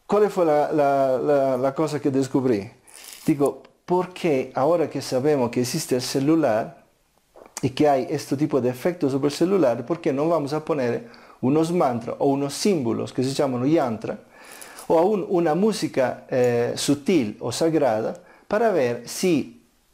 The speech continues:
este mantra tiene un efecto fuerte en la, en la, en la vibración? Entonces, vamos a poner otra vez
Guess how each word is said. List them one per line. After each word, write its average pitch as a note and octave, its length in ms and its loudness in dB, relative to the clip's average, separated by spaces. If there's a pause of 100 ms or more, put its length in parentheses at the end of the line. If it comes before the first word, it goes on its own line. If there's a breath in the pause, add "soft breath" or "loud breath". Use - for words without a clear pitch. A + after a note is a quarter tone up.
(120)
este F#3 400 0
mantra D#3+ 460 0
tiene C3 220 0
un D#3+ 180 2
efecto G3+ 840 -4 (420)
fuerte E3 680 -2 (120)
en F3 320 -2 (360)
la, A#2+ 400 -2
en C3 140 -4
la, B2 100 0
en C#3 240 0
la A#2+ 80 2
vibración? A2 580 -6
Entonces, C#3+ 500 -4 (1120 loud breath)
vamos G#3 280 4
a G3+ 140 2
poner D3+ 580 2
otra E3 280 2
vez C3 360 0